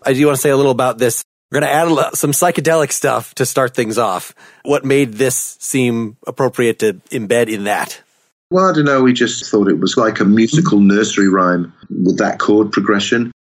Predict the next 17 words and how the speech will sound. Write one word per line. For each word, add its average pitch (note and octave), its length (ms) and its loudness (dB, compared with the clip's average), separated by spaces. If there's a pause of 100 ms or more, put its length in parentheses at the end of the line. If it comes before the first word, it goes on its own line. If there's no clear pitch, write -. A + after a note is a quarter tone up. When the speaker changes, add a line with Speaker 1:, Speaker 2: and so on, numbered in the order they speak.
Speaker 2:
And A2 140 -2
it's G#2 160 -2
this B2+ 180 0
great A2+ 680 0
descending G2 880 0 (400)
chord G#2 220 2
progression F#2+ 460 -2
that F#2+ 100 -2
just - 200 -10
goes F#2+ 220 0
all F#2 160 4
the F#2 80 4
way F2+ 180 2
down G2 300 0
and F2+ 100 0
never F2+ 160 0
stops - 640 -4